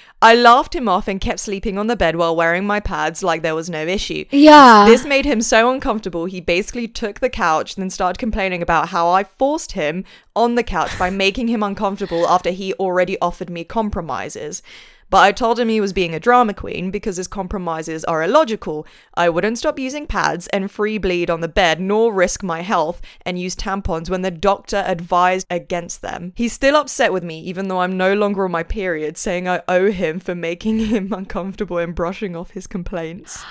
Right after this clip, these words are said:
Speaker 2: <gasps> Are you fucking serious? Like, dude, how old are you?
Speaker 1: Right? Like, okay, n-, le-, let's, typically, uh, women ta-,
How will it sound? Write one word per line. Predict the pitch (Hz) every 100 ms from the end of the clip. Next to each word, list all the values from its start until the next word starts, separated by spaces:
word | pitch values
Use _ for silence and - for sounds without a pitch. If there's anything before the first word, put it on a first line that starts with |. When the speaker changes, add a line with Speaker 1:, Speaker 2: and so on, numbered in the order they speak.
| - -
Speaker 2:
<gasps> | 719 622 - 831
Are | 392 427
you | 466 587 587
fucking | - - 427 415 - 415 403 392 381
serious? | - - 302 285 277 277 294 359 -
Like, | 330 311 220
dude, | 339 381 311
how | 294 349 311
old | - 285 339 370 294
are | 269
you? | 247 220 196 175 349
Speaker 1:
Right? | 381 415 480 605 508 - 427 403
Like, | 349 339 -
okay, | 294 381 226 180 - - - - 226
n-, | 240 240 - - 247
le-, | 285 285
let's, | 294 - 233 214
typically, | - 466 - - 196 165 214 285 - _ - _ _ - - - 220
uh, | 220 208 196 202
women | 233 254
ta-, | 247 311 214